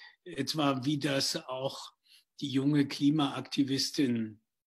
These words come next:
Greta Thunberg, also die schwedische, ähm, Schülerin, die sich eines Tages durch, äh, einen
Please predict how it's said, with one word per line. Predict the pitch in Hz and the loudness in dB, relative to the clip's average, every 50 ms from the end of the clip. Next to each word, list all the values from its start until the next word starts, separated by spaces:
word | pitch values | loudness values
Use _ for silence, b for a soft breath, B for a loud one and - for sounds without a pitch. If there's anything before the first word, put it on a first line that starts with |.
| _ _ _ _ - - - - - - 123 | _ _ _ _ -10 -10 -10 -10 -14 -12 -8
Greta | - - 139 135 127 127 110 | -4 -2 0 0 0 0 -2
Thunberg, | 110 - - 156 151 165 170 170 175 180 165 170 175 165 - | -2 -2 0 2 2 2 2 2 2 2 2 2 0 0 -2
also | 143 123 - - 131 | -4 -6 -4 -6 -6
die | 135 - 127 123 | -4 -4 -2 -2
schwedische, | - - 147 135 139 139 151 139 - - 151 127 123 123 120 - B B B B B B B B B B B B _ _ _ - | -2 -2 0 -2 0 0 2 2 2 2 0 0 -2 -4 -6 -10 B B B B B B B B B B B B _ _ _ -10
ähm, | 156 135 123 117 117 113 113 113 113 113 117 120 139 139 - _ - | -8 -6 -4 -2 -2 -2 0 0 -2 -2 -2 -4 -6 -8 -8 _ -12
Schülerin, | - 127 - - 165 175 190 196 190 175 160 160 160 156 151 147 139 | -4 0 0 2 4 4 4 6 6 4 6 6 6 6 6 6 6
die | 139 139 | 6 6
sich | 135 - 143 135 - 170 151 | 4 4 0 0 0 -2 -2
eines | 135 131 139 127 123 - - | 2 2 2 2 0 -4 -4
Tages | - 135 123 135 151 170 165 175 165 156 156 151 135 - - - b b b b b b b _ _ _ _ _ _ - | -4 -4 -2 0 -2 0 2 4 4 2 2 0 -2 -2 -2 -6 b b b b b b b _ _ _ _ _ _ -2
durch, | - 156 143 135 139 139 135 131 - - - - - - - - | 2 2 4 4 4 4 2 0 -2 -4 -6 -6 -6 -6 -6 -2
äh, | 160 147 135 131 143 156 - - _ _ - | -2 -2 -2 -4 -10 -12 -18 -20 _ _ -12
einen | - 147 131 127 127 131 127 127 123 123 123 120 120 | -8 -6 -4 -2 0 0 0 0 0 0 0 -2 -4